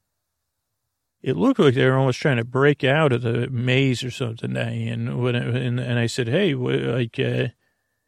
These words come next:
and they said, "You, you gotta help us hold these branches." And I said, uh, "What are you trying to do?" And they said, "Get through the maze. What are you trying to do?"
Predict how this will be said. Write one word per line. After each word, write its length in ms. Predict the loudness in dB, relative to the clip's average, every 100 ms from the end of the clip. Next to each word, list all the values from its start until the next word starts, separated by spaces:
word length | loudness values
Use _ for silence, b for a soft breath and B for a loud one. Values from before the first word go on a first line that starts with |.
| _ _ _ _ -4
and 120 | 0
they 80 | 0
said, 200 | -2 -2
"You, 100 | -4
you 220 | -4 -4
gotta 280 | 2 4 4
help 220 | 4 2
us 140 | 0
hold 200 | 2 2
these 220 | 2 -2 -2
branches." 720 | 2 4 4 0 -2 -6 -4
And 100 | -4
I 60 |
said, 320 | -2 -2 -2 -2
uh, 400 | -4 -4 -6 -10 _ _ _ _ _ _ _ _ -8
"What 240 | -2 0
are 40 |
you 40 | 2
trying 280 | 4 4 2
to 80 |
do?" 280 | 2 4 4
And 140 | 2 -2
they 40 |
said, 300 | -2 -4 -2
"Get 160 | -2 0
through 240 | 0 2
the 80 | 2
maze. 640 | 2 4 2 2 -4 -6
What 120 | -2
are 40 | 0
you 180 | 0
trying 300 | 0 0 0
to 100 | -2
do?" 500 | -4 -4 -2 -4 -6